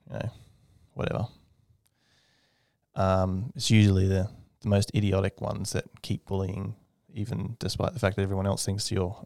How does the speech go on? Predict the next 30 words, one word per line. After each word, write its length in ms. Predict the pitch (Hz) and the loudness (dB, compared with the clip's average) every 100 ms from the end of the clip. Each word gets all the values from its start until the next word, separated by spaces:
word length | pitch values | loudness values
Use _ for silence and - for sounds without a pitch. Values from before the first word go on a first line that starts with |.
| - | -10
okay 300 | 104 127 107 | -4 -2 0
now. 220 | 87 151 - _ _ - | 0 -4 -6 _ _ -12
And 120 | 95 95 | -10 -6
they 140 | 90 | -6
just 220 | - 92 | -6 -8
wanna, 280 | - 92 95 - _ _ _ _ _ _ _ _ _ _ _ | -4 -4 -4 -14 _ _ _ _ _ _ _ _ _ _ _
yeah, 160 | 92 90 | -2 2
they, 180 | 95 | 2
they 160 | - 95 | 2 0
just 220 | 92 - | -2 -4
wanna 160 | 92 90 | -2 -2
still 180 | - 90 | 0 0
be 140 | 90 | 0
the 80 | 85 | -4
cool, 420 | - 92 90 90 - 139 - | 0 0 2 -2 -8 -14 0
cool 200 | 113 104 | 2 4
kid, 240 | 90 135 - | 0 -2 -6
whatever. 340 | - 87 92 143 - - | -6 -4 -2 -4 -6 -2
Um, 380 | 104 101 98 101 | 2 4 2 2
but, 340 | 107 101 - _ _ | 4 4 4 _ _
yeah, 220 | 117 104 | 4 4
I 60 | 101 | 4
just 180 | 101 | 2
had 120 | 104 98 | 2 2
another 480 | 98 95 95 92 104 - | 2 0 2 0 -4 -6
bullying 300 | 117 117 92 | 2 2 2
incident. 380 | - - - - - _ _ _ _ _ | -4 -6 -6 -8 -16 _ _ _ _ _
And, 400 | 92 92 87 92 | -4 -2 -4 -4
um, 400 | 90 85 82 82 - _ _ _ _ _ _ _ _ _ _ _ _ _ _ _ _ _ | -2 -2 -6 -10 -14 _ _ _ _ _ _ _ _ _ _ _ _ _ _ _ _ _
Mum 600 | 104 101 101 101 98 98 | 0 6 6 6 2 -2